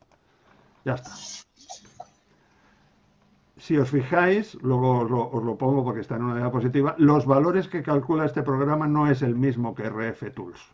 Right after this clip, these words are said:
¿vale? Son ligeramente porque utilizará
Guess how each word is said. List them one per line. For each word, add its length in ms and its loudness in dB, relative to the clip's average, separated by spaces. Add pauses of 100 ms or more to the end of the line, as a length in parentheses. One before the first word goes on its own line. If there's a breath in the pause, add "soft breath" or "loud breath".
(320)
¿vale? 280 -8 (920 soft breath)
Son 200 -2
ligeramente 520 2
porque 220 -2
utilizará 720 -6